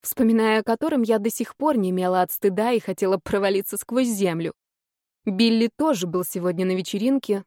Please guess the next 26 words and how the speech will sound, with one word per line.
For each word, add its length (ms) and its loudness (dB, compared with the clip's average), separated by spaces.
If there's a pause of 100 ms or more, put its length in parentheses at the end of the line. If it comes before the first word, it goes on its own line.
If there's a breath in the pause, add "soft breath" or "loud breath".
(120)
но 120 0
я 160 2
весь 180 -2
вечер 340 -4
притворялась, 580 -2
что 180 -4
не 100 2
замечаю 640 -2
его. 300 -6 (1200)
Нейт 380 2
опустил 480 2
окно 340 0 (400)
и 140 0
коснулся 520 2
уха 280 -2
проверить, 440 0
не 120 0
выпала 260 2
ли 140 0
сигарета. 600 -2 (840)
"Что 300 4
надо, 280 6
чувак?" 480 0 (640)
Билли 400 2
проигнорировал 760 2
вопрос. 580 -4